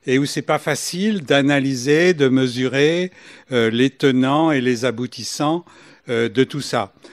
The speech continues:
Mais enfin, on peut être sûr d'une chose, c'est que beaucoup de gens, euh, expriment leur colère par rapport à des injustices vécues, hein. Et, euh,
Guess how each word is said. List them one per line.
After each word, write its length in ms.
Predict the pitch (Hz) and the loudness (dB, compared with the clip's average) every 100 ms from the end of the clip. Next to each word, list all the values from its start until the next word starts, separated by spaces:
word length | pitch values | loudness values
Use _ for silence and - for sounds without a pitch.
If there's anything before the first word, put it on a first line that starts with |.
| - - | -16 -4
Mais 60 | |
enfin, 200 | 123 156 | 0 2
on 60 | 139 | 2
peut 140 | - | 2
être 100 | 135 | 0
sûr 280 | - - 160 | 0 -2 0
d'une 200 | 135 131 | 0 -4
chose, 500 | - 143 151 185 - - - _ | -2 2 2 2 -4 -16 -20 _
c'est 240 | - - 147 | -16 -4 -2
que 140 | 151 | 0
beaucoup 420 | 131 147 151 175 | 0 -2 -2 -2
de 140 | 143 143 | 0 0
gens, 420 | 113 151 175 202 - _ _ _ _ | 0 0 0 -2 -10 _ _ _ _
euh, 160 | 131 139 | -4 -2
expriment 840 | - 151 - - - 165 202 196 135 | 0 -2 -4 -10 -6 -2 0 0 2
leur 300 | 135 135 - | 0 -2 -2
colère 540 | 147 135 139 156 180 | 0 2 4 2 0
par 200 | - 123 | -4 -2
rapport 380 | 127 - 143 131 | -2 -2 -2 0
à 100 | 123 | -2
des 320 | 113 117 101 | -2 -4 -4
injustices 880 | 135 120 123 - - 143 156 - - _ _ _ _ | -4 -4 -10 -12 -14 -14 -12 -14 -16 _ _ _ _
vécues, 580 | 113 143 147 - 107 - _ _ _ _ | -4 -2 -4 -8 -14 -20 _ _ _ _
hein. 200 | 104 117 - - - - | -14 -14 -18 -20 -20 -10
Et, 320 | 135 120 117 107 | -2 0 0 0
euh, 380 | 104 101 98 | 0 -2 -4